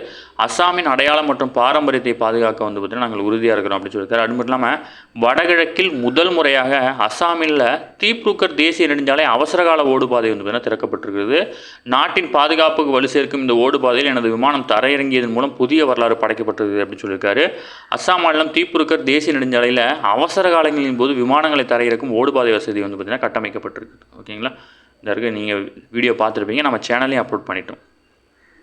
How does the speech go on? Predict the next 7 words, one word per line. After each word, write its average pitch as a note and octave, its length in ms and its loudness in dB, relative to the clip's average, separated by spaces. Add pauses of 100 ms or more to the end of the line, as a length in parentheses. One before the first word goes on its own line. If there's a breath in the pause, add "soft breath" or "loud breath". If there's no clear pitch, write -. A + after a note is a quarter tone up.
(120)
அடுத்து B2+ 260 0
வந்து D3 120 2
பார்த்தீங்கன்னா, C#3 260 0 (380 loud breath)
கவுகாட்டியில் D#3+ 520 4
வந்து C#3+ 100 0
பார்த்தீங்கன்னா, C#3 340 0
மூ-, C3 140 -2